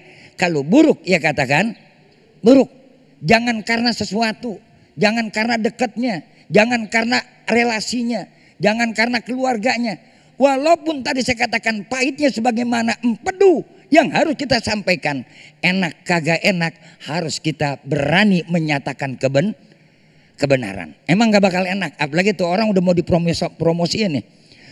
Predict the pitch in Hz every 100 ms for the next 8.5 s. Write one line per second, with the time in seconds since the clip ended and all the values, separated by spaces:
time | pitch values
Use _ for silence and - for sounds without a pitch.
0 | - 165 175 175 190 233 226 - 196 -
1 | 165 175 170 - 139 120 - - _ -
2 | 175 - 240 - 226 208 214 208 254 233
3 | 214 208 202 190 196 190 175 196 190 190
4 | 185 151 117 _ _ _ _ _ _ 131
5 | 151 175 180 185 175 135 - _ 135 151
6 | 156 143 127 110 _ - - - 127 196
7 | 202 196 170 - 180 - 151 196 202 185
8 | 180 170 180 180